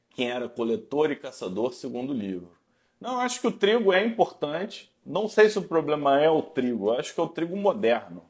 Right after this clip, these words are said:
Eu acho que esse é o... Até quando a gente tem, por exemplo, come pão na Itália, é, e come o pão daqui, é diferente. E pra quem tem sensibilidade a glúten, também tem uma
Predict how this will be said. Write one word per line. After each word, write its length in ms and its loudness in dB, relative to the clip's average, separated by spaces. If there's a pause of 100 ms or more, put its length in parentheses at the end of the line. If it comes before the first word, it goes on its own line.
(200)
Eu 120 -20
acho 180 -20
que 80 -8
esse 180 -4
é 40 -4
o... 160 -10 (480)
Até 220 -10
quando 220 2
a 40 4
gente 500 0 (200)
tem, 360 -4 (160)
por 140 -2
exemplo, 240 -2
come 200 -6
pão 300 0
na 120 0
Itália, 600 -6 (300)
é, 300 -6
e 80 -4
come 260 0
o 80 0
pão 260 -6
daqui, 240 -8
é 80 -2
diferente. 720 -4 (340)
E 180 -6 (220)
pra 120 -12
quem 220 -10
tem 160 -8
sensibilidade 800 -6
a 40 -6
glúten, 400 -4
também 320 -8
tem 320 -6
uma 420 -4